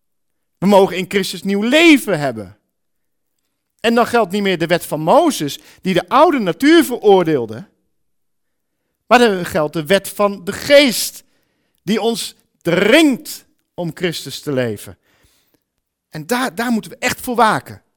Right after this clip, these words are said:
U persoonlijk, wij als gemeente, wij als broeders en zusters, wij als kinderen van de Heere God, moeten waken voor het feit dat wij die wetten onderscheiden. En dat wij ons niet zomaar weer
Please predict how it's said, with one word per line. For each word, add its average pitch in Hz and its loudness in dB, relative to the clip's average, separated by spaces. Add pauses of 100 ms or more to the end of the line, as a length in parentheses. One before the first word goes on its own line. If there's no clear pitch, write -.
(400)
U 226 -6
persoonlijk, 269 -4 (840)
wij 214 0
als 202 -6
gemeente, 254 -2 (380)
wij 226 2
als 180 -4
broeders 262 -2
en 196 -6
zusters, 254 -8
wij 214 2
als 185 -4
kinderen 285 -2
van 220 -4
de 190 -2
Heere 180 -4
God, 262 -6 (180)
moeten 185 -6
waken 254 0
voor 185 -12
het 151 -12
feit 247 -4 (560)
dat 185 -2
wij 180 0
die 180 -6
wetten 214 0
onderscheiden. 180 -4 (1900)
En 180 -4
dat 190 -2
wij 190 0
ons 170 -6
niet 247 -2
zomaar 240 -2
weer 208 0